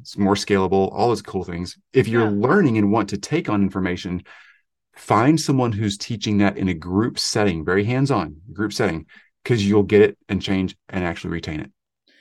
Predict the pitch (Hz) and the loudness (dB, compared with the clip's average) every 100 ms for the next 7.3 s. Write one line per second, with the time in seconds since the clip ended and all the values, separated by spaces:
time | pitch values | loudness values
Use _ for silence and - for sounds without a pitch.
0 | _ - 262 240 226 220 - _ _ _ | _ -10 -4 -2 -2 -4 -6 _ _ _
1 | 185 208 - 302 277 - 269 220 208 214 | -18 -12 -8 -6 -6 -2 0 0 -2 -2
2 | 240 247 233 185 220 226 233 214 - - | 0 0 0 0 0 0 -2 -4 -6 -6
3 | 220 214 180 214 214 214 190 170 170 175 | -2 -2 -2 -6 -4 -6 -4 -6 -6 -6
4 | 180 - 123 202 196 190 190 190 180 214 | -6 -8 -10 -8 -8 -8 -6 -8 -4 -2
5 | 240 214 190 190 190 185 - 202 190 175 | 0 0 0 -2 -4 -8 -6 -6 -6 -10
6 | 185 185 180 180 175 160 202 190 175 156 | -10 -8 -6 -8 -10 -8 -8 -8 -12 -14
7 | 160 170 - | -10 -10 -10